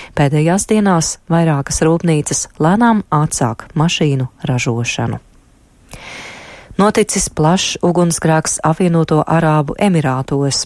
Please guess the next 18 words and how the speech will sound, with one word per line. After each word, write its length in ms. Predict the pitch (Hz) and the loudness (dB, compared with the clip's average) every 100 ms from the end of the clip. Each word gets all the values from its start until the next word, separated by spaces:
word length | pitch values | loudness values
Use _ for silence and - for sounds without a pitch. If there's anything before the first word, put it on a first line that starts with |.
| - | -6
tā 160 | - 139 | -2 0
ir 80 | 131 | 2
valsts 460 | 147 147 170 - - | 2 2 0 -4 -6
tuvajos 460 | - 147 135 131 123 | -2 0 2 0 0
austrumos. 800 | 160 156 - 156 123 117 - - - - - - | 0 0 -2 -4 -2 -4 -4 -8 -12 -16 -16 -4
Ugunsgrēks 720 | 208 196 160 - 160 147 - | 0 2 2 2 0 0 -2
tur 80 | 160 | 0
nopostīja 720 | 160 185 175 151 - 156 151 | 2 2 2 0 0 0 0
vienu 320 | 147 175 151 | 2 2 2
no 140 | 147 151 | 2 0
augstākajām 880 | - 170 190 - 170 143 175 170 165 | 2 0 0 0 -2 0 2 2 2
ēkām. 560 | 185 185 180 131 123 123 - - | 0 0 0 -2 -4 -8 -16 -16
Šai 260 | - - 143 | -4 0 2
ēkai 380 | 143 175 147 139 | 2 2 0 0
bija 240 | 135 147 | 2 0
četrdesmit 880 | - - 208 - 190 185 180 165 165 | 0 -2 -2 -2 0 0 0 0 2
astoņi 480 | 170 - 147 143 139 | 0 0 0 2 0
stāvi. 600 | - 175 147 120 117 120 | -2 0 0 0 -2 -6